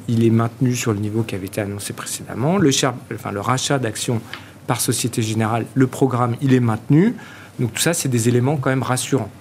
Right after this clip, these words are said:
Donc, euh, je dis pas que Société Générale sort vers le haut, par le haut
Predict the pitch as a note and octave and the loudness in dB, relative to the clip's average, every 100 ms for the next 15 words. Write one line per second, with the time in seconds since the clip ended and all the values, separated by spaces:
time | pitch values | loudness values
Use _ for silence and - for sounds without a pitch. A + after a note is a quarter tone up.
0 | - G#2+ G#2+ A#2 G#2 - - A2+ C3+ C3 | -12 -10 -2 -2 -2 -8 -4 2 2 2
1 | D3 E3+ E3 C#3+ - C3+ C#3 B2 B2 B2+ | 0 0 0 -2 0 0 2 2 2 2
2 | C3 - D3 B2+ A#2 A2 A2+ C3 G3 - | 0 0 0 0 0 2 4 4 4 -2
3 | - - - - _ - A#2+ B2+ B2+ C3+ | -20 -20 -20 -20 _ -2 0 2 2 2